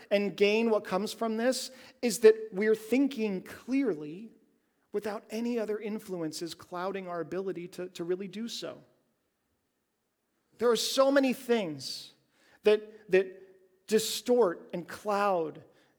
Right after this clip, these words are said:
and influence our ability to think and reason and know what is true and real. There are thoughts that pollute our way of thinking.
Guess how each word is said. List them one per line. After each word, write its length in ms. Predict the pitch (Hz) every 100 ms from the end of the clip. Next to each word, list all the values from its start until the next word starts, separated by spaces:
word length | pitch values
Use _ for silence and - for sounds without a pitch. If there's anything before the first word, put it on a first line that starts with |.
| _ -
and 160 | 180 180
influence 1080 | 277 311 285 - 233 175 147 - - - - _ _ _
our 160 | 196 214
ability 420 | 208 254 262 180
to 80 | 170
think 400 | - 240 233 185
and 160 | 165
reason 340 | 202 240 196 170
and 160 | 165
know 200 | 185 220
what 180 | 202 175
is 80 | 160
true 280 | - 202 190
and 160 | 156
real. 320 | 175 208 151 - - -
There 140 | 233
are 60 | 226
thoughts 600 | 226 - 262 262 170 -
that 240 | - 214 -
pollute 640 | 208 208 240 220 - -
our 140 | 202 180
way 160 | 190
of 120 | 185 185
thinking. 420 | 220 190 147